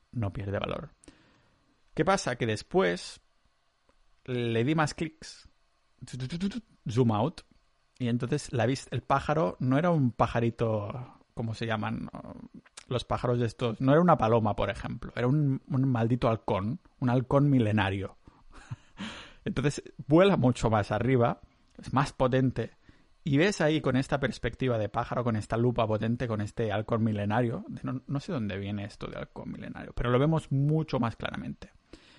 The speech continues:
Entonces di-, dije, la paloma, que lo estaba viendo todo, era <laughs> los fondos indexados, los robo-advisors y estas cosas, pero este halcón milenario es el maldito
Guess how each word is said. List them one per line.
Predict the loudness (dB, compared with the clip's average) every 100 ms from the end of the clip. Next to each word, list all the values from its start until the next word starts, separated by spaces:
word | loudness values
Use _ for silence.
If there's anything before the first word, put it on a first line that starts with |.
| _
Entonces | -4 -2 0
di-, | 0 -2 -10 -20 -20 _ _
dije, | -2 -2 -2 -8 _ _ _ _
la | 0 0 2
paloma, | 6 8 8 6 0 -6 _ _ -4
que |
lo | -4
estaba | 2 4 6
viendo | 6 4 4
todo, | 4 6 4 0 -8 _ _ _
era | 0 4 4 4
<laughs> |
los | 0 0 -2
fondos | 0 0 0
indexados, | -2 -2 4 6 8 6 4
los | 2
robo-advisors | 4 4 4 2 2 0 -4
y |
estas | -4 -6 -6
cosas, | -6 -6 -4
pero | -2 2 4 2
este | 2 0
halcón | 0 2 2
milenario | 4 2 2 2 2
es | 0 -2
el | -2
maldito | 0 0 0 0 2 0 0